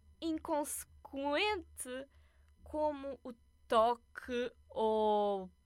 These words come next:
a quantidade de vezes em que uma rapariga apaixona-se por um homem à primeira vista.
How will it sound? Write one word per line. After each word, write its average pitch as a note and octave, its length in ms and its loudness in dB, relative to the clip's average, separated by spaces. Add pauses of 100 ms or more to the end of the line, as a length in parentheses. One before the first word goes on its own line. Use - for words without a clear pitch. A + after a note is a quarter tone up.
(340)
a B3 100 6
quantidade B3 540 8
de G3 160 -6
vezes A#3 680 2 (760)
em C4 200 6
que B3 460 0
uma B3+ 220 0
rapariga B3 760 -2 (240)
apaixona-se B3+ 1040 -4
por C#4 140 -8
um C4+ 80 -2
homem B3 540 2 (1200)
à A#3+ 100 10
primeira B3 440 4
vista. G3 440 -6